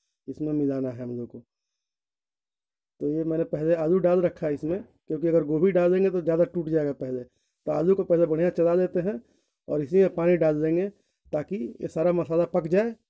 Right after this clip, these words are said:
और हमने इसमें अभी गोभी नहीं डाला है,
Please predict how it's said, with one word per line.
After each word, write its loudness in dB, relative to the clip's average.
और -6
हमने 0
इसमें -2
अभी 0
गोभी 0
नहीं 2
डाला 0
है, -10